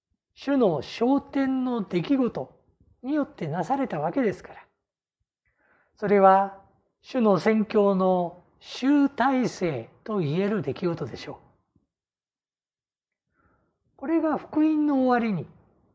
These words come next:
主の昇天が位置づけられた意図なのであります。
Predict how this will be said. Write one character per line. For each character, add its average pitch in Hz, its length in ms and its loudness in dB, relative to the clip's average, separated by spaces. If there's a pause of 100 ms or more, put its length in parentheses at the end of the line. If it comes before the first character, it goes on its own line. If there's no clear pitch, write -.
(280)
主 262 240 -4
の 196 420 2
昇 247 360 2
天 247 300 -2
が 233 160 6
位 226 60 2
置 208 160 -4
づ 240 160 -2
け 247 140 0
ら 226 120 4
れ 208 120 0
た 185 240 0
意 226 280 -6
図 202 140 -2
な 160 160 -4
の 175 100 -4
で 226 160 -4
あ 202 80 -4
り 123 80 -10
ま - 120 -20
す。 - 160 -20